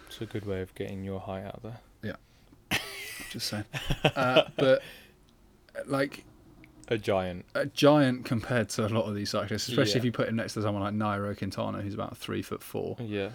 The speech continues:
Speaker 2: Um,
Speaker 1: He'll be happy that that's his listed height as well. That's
Speaker 2: Yeah, yeah.
Speaker 1: probably higher than his actual.
Speaker 2: Yeah.
Speaker 1: <laughs>
Speaker 2: But him and, um, I think it's Sebastian Kuhn.
Speaker 1: Yeah, he won, uh,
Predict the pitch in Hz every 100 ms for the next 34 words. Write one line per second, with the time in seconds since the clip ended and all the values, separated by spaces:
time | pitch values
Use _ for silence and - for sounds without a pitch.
0 | - - - - 135 127 123 123 123 -
1 | 110 104 107 104 98 95 - - - -
2 | - - 104 98 95 - - 101 95 101
3 | 98 95 - 131 117 107 101 98 95 95
4 | 95 - 95 101 - - 110 131 - 110
5 | 143 120 - 147 - - - 151 - -
6 | 143 131 190 180 143 151 139 127 127 123
7 | 120 120 117 123 - - 120 110 - 104
8 | - - 123 139 165 - - - 110 98
9 | 107 - 120 113 110 110 107 104 104 110
10 | - 107 98 98